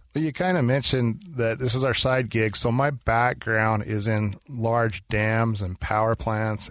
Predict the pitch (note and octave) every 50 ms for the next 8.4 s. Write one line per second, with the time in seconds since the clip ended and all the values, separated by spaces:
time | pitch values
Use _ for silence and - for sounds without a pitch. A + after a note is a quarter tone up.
0 | - G#2 G2 G2+ G2 G2 F2+ - - - - - - _ _ _ - C#3 C#3 C3+
1 | C3 C3 B2 - - - A#2+ A#2 A2 G#2+ G#2 G#2 A2 A#2+ C3 C#3 C#3 B2+ - -
2 | - A2+ - - - - - A#2 A#2+ B2 - - - D3 C#3+ C#3+ - - - -
3 | - - _ _ _ _ _ - C#3+ C3+ - - C#3+ C3+ C3 D3 E3 F3 F3 D#3+
4 | D3 C3+ - - D3 C#3+ C#3+ C#3+ B2 B2+ B2+ B2 B2 A#2 G#2 F#2+ B2 C3 C3 C3+
5 | C3+ B2+ A#2 A2+ A2 B2 C3 C3+ C3 A#2+ A2+ A2+ A2 G#2 - - A2+ A2 A2 G#2+
6 | G2 G#2 A2 A2+ A2+ A2+ G#2 A2 A2 A2 G#2 G2 F#2 - - - B2 A#2+ B2 B2
7 | A2 G#2+ G#2+ - - - G#2 G2+ G#2 G#2 G#2 G2+ G2 - - A#2 A2+ G#2+ G#2 G#2+
8 | A2+ G#2+ G2 F#2 F2 - - -